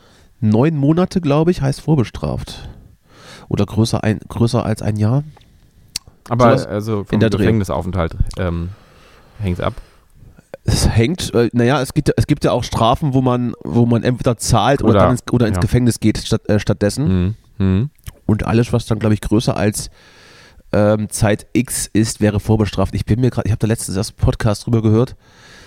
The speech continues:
Speaker 2: Mhm.
Speaker 1: als, wo es um, um das Justizsystem geht, das,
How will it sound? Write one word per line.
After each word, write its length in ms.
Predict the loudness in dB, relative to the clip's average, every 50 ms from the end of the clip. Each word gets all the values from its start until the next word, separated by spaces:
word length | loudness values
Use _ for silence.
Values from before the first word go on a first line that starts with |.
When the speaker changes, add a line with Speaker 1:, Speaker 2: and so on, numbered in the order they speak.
| -20 -12 -4 0
Speaker 2:
Mhm. 80 | 2
Speaker 1:
als, 340 | 4 4 4 4 0 -2 0
wo 160 | 2 4 4
es 100 | 2 2
um, 200 | 0 -2 -2 0
um 120 | 0 0 0
das 220 | 0 0 0 0
Justizsystem 1120 | -2 -2 -2 -4 -8 -4 -4 -4 -4 -4 -8 -8 -6 -2 -2 -2 -2 0 0 2 2 2 0
geht, 400 | 2 2 2 2 0 -2 -4 -2
das, 340 | -2 -2 -2 -4 -8 -10